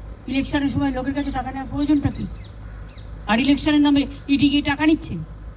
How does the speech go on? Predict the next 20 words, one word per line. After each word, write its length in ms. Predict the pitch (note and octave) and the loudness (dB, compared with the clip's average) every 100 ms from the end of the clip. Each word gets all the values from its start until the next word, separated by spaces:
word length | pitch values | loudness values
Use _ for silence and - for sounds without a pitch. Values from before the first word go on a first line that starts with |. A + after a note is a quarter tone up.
| - - - | -16 -12 -4
সিবিআই 320 | A#3+ C#4 D4 | 2 4 4
গিয়ে 120 | C#4+ D4 | 4 2
টাকা 120 | C4+ D#4 | 2 2
নিচ্ছে 180 | D#4 D#4 | 4 2
ভয় 140 | A#3+ C#4+ | 2 2
দেখিয়ে, 260 | D4+ - F#3 D#3+ - - - - - | 2 0 -6 -8 -14 -16 -14 -14 -8
এটা 120 | A#3+ C4+ | 2 2
আর 60 | C4 | 2
একটা 140 | C#4+ D#4+ - | 0 0 0
খেলা। 220 | A3 D3+ - - - - - - - | 0 -2 -6 -16 -16 -14 -14 -14 -2
তারপরে 240 | - C#4 D#4+ | 0 4 4
এটা 100 | D#4+ D4+ | 4 2
কি 80 | D#4 F4+ | 2 4
আইন 200 | C#4 E3+ D#3 - - - - - F#3+ | 0 -2 -4 -10 -16 -16 -14 -6 2
যে 80 | C#4 A#3+ - - - | 2 2 -8 -12 0
সিজার 280 | C#4+ C#4 E4 D#4+ | 2 4 6 4
লিস্ট 140 | D4+ - | 4 2
পর্যন্ত 300 | D#4+ D4+ C#4+ D4 | 4 2 2 2
দেবে 140 | C#4 | 2
না, 40 | C4+ | 0